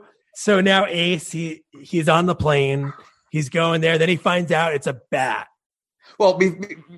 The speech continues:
Speaker 2: w-, is it, is this before he started making the animal noises?
Speaker 1: Uh, yeah. No, that was right around the same time.
Speaker 2: Okay.
Speaker 1: Yeah.
Speaker 2: Yeah. So he finds out it's a bat, and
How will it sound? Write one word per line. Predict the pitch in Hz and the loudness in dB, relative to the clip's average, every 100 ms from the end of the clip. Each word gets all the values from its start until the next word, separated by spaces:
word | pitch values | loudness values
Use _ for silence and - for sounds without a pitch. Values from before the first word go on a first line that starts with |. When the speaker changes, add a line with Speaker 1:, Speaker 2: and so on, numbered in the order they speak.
| 185 | -4
Speaker 2:
w-, | - 170 | -4 0
is | 165 196 | 4 4
it, | 180 | 4
is | |
this | 196 | 2
before | 285 202 196 190 | 2 2 4 4
he | 180 | 4
started | 185 170 | 2 2
making | 160 | 2
the | 147 | 2
animal | 139 156 | 2 2
noises? | 170 165 180 - _ _ _ _ _ - | 0 0 -2 -8 _ _ _ _ _ -2
Speaker 1:
Uh, | 202 208 208 214 208 208 - | 0 2 2 2 2 -2 -4
yeah. | 190 214 180 180 | 0 2 0 -2
No, | 208 214 | 0 2
that | 220 226 | 2 2
was | 226 190 | 0 0
right | 254 254 | 0 2
around | 220 | 2
the | 175 | 0
same | 170 165 | -2 -2
time. | 147 139 | 0 2
Speaker 2:
Okay. | 147 | 2
Speaker 1:
Yeah. | 139 123 - _ _ _ _ | 0 -2 -10 _ _ _ _
Speaker 2:
Yeah. | 175 131 - | -2 -2 -2
So | 165 | 0
he | 160 | 0
finds | 170 175 165 | 2 2 0
out | |
it's | 156 151 151 160 | -2 -8 -12 -10
a | |
bat, | 135 139 123 - - | -2 0 0 -4 -4
and | 139 127 127 127 | 0 2 2 -2